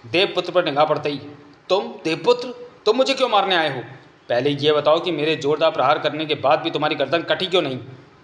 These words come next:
लोहे के इस पट्टे के कारण आज कुकुर रात्रि है। मायके जाने से पहले मेरी रानी ने यह मुझे आज की रात पहनने को दिया था और मैंने पहन लिया। अरे,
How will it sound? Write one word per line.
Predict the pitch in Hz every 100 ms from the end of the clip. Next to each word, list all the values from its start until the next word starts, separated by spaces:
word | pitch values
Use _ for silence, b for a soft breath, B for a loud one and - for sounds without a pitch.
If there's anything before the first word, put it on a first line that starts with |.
| _ _ -
लोहे | 127 143 156
के | 170
इस | 165
पट्टे | - - 165
के | 165
कारण | 156 143 135 117 - - -
आज | 131 147
कुकुर | - 160 151 180
रात्रि | 151 127 131
है। | 120 110 - - -
मायके | 131 139 156
जाने | 165 143 151
से | 147
पहले | 139 147
मेरी | 151 147 147
रानी | 131 139 160
ने |
यह | 156 143
मुझे | 143 156
आज | 135 131
की | 147
रात | 143 139
पहनने | 135 143
को | 147
दिया | 135 143
था | 151
और | 170
मैंने | 151 135
पहन | 131 143
लिया। | 156 165 147 - - - _ -
अरे, | 135 160 -